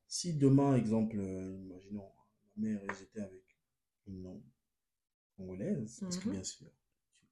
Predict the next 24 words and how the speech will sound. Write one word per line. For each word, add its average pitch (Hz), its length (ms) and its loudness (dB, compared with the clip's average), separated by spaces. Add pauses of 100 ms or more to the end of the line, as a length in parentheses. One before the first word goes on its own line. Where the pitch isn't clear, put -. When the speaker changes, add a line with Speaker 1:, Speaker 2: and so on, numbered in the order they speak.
Speaker 1:
congolaise, 139 680 -4
<laughs> - 0 -
Speaker 2:
<laughs> 302 760 8
Speaker 1:
mais, 123 200 10
euh, 120 160 8 (260)
si, 135 280 -4 (100)
si, 151 200 4
exemple, 117 480 6
exemple, 117 260 2
j'étais 110 140 0
avec 120 100 -2
une 120 100 4
non 120 80 6
congolaise 110 540 2
et 104 80 -2
que 120 120 -8
les 110 120 0
personnes 110 260 -10
de 110 40 -2
ma 107 120 0
famille 113 260 -4
me 107 100 0
disent 117 240 2
non, 139 420 0